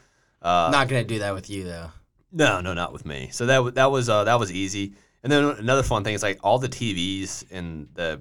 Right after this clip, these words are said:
Speaker 1: place where we were, like, where the players' lounge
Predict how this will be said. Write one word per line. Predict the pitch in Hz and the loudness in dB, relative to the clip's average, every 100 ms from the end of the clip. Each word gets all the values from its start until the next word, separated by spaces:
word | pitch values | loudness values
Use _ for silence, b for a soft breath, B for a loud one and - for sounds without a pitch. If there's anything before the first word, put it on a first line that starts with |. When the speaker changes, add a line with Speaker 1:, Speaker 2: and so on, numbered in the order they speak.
| - | -10
Speaker 1:
place | 92 78 76 - - _ | -8 -6 -6 -8 -12 _
where | 98 87 | -8 -6
we | 80 | -4
were, | 80 80 78 | -4 -4 -2
like, | 78 | -4
where | 87 78 | -6 -10
the | |
players' | 71 - 95 87 85 | -4 -2 0 -2 -4
lounge | 85 85 85 82 | -4 -4 -4 -6